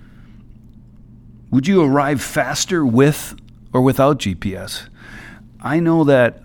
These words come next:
I don't go across town oftentimes <laughs> without my G P S on, um, because it, it gets me there the fastest way possible. Um, and it actually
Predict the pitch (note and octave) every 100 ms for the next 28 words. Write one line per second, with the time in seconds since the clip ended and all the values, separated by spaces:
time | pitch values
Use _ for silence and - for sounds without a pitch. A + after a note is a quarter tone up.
0 | - - D3+ F3+ C3+ B2 C3 - C3+ A2+
1 | - B2+ C#3+ F#2+ E2+ - G2+ - G2 G#2+
2 | F#2+ F2+ - E2 - C#3+ G2 G2+ - -
3 | A2+ A#2 G#2 G2 G#2 - - - - -
4 | - - - G#2+ G#2+ G#2 F#2+ G#2+ - B2
5 | A2 G2+ - - B2+ A2 - - - B2
6 | - - D3+ - E3+ E3 C3 C3 B2 A#2+
7 | G#2+ G2+ - A#2 G2+ B2 - A2+ G2 -
8 | A#2+ A#2+ A2 - - - - - - -
9 | - - - G2+ G2 G2 F#2+ A2 - A#2+
10 | A2+ A#2+ C3 C3+ C#3 - D3+ B2+ A2+